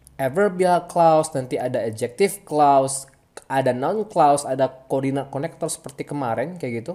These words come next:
Yang membedakan adalah template dari kalimatnya. Nggak ada masalah ketika kita memilih untuk menghafal konektor-konektornya, kayak gitu ya. Tapi yang menjadi masalah adalah konektor itu seringkali ada yang sama antara satu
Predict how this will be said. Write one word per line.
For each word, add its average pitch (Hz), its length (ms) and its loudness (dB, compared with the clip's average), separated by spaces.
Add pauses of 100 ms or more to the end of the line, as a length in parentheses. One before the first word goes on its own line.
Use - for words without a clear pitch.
(680)
Yang 160 220 -2
membedakan 151 420 -4
adalah 240 240 2
template 170 720 -4
dari 147 240 -4
kalimatnya. 127 640 -8 (320)
Nggak 156 240 4
ada 170 80 4
masalah 190 400 -2
ketika 160 320 -4
kita 170 320 -6
memilih 170 400 -4
untuk 165 240 -8
menghafal 175 640 -2
konektor-konektornya, 139 1040 -8
kayak 113 160 -10
gitu 113 60 -10 (100)
ya. - 20 -20 (540)
Tapi 247 320 -2
yang 214 160 -2
menjadi 156 240 0
masalah 160 320 0
adalah 156 240 0
konektor - 400 -10
itu 143 160 -4
seringkali 185 560 -2
ada 160 160 -4
yang 156 140 -2
sama 190 580 -6
antara 135 480 -4
satu 151 800 -2